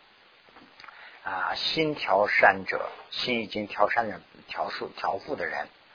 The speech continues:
为说增进是四圣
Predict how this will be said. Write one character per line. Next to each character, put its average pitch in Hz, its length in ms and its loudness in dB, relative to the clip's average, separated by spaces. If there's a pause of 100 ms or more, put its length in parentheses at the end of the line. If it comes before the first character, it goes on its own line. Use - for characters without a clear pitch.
(340)
为 127 300 4
说 113 440 2
增 104 800 -2
进 80 680 -10
是 - 220 -10
四 127 540 -8
圣 85 500 -4